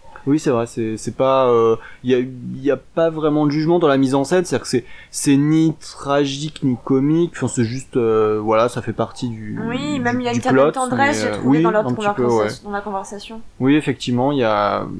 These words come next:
Speaker 1: il y a, il y a quelque chose, oui, en tout cas, c'est, je pense que c'est un, un élément intéressant à, à ajouter, euh, à ajouter au film. Euh, voilà,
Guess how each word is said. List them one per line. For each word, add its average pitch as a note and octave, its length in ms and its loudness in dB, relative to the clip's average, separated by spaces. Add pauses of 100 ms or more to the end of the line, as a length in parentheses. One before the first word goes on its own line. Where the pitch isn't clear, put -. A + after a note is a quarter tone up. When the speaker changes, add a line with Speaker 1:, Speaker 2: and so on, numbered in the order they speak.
Speaker 1:
il F2+ 40 -12
y F#2+ 80 -10
a, F2+ 220 -10
il F#2 80 -12
y G2 60 -8
a A2 40 -8
quelque A#2 300 -8
chose, C3+ 220 -4
oui, E3+ 100 2
en E3+ 60 0
tout - 100 -16
cas, C#3+ 140 -2
c'est, A2+ 320 -4 (440)
je - 120 -14
pense D3 160 -2
que D3 80 -6
c'est B2+ 140 -2
un, G#2 440 -2 (240)
un A#2 140 0
élément C3 300 4
intéressant A#2+ 560 0
à, G#2 220 0
à G#2 100 0
ajouter, A2 500 -4
euh, G#2 420 -2
à A2 120 -4
ajouter A2 340 -6
au G#2+ 100 -2
film. C#3+ 380 -6 (720)
Euh, G#2+ 440 -2 (100)
voilà, G#2+ 360 0